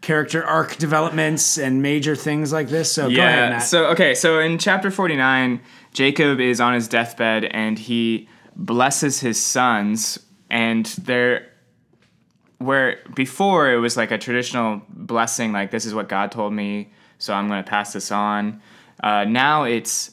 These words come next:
Speaker 2: very specific, and it's, um, he's applying it not just to the individual sons, but to the, their children and the tribes that are gonna come
Speaker 1: S-
Speaker 2: from the sons.
Speaker 1: So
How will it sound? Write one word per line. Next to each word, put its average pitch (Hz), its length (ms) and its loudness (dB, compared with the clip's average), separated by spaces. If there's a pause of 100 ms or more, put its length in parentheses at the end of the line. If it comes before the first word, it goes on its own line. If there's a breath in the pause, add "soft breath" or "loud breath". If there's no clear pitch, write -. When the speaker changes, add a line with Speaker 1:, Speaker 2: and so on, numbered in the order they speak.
Speaker 2:
very 131 260 0
specific, 131 1000 -6 (880 soft breath)
and 123 200 0
it's, - 360 -4
um, 107 560 0 (380 soft breath)
he's 120 180 -2
applying 147 440 0
it 123 40 -2
not 123 180 0
just 139 200 -8
to 135 60 -4
the 110 140 -2
individual 113 440 -2
sons, 123 500 -4
but 107 200 -6
to 104 440 -6
the, 98 240 -4 (380)
their 107 240 0
children 143 680 -4
and 110 180 -4
the 101 80 -4
tribes 117 480 -2
that 110 80 -4
are 101 100 -4
gonna 95 120 -6
come 110 280 -6
Speaker 1:
S- 107 100 -2
Speaker 2:
from 95 180 -4
the 87 80 -8
sons. 50 420 -10
Speaker 1:
So 151 560 -4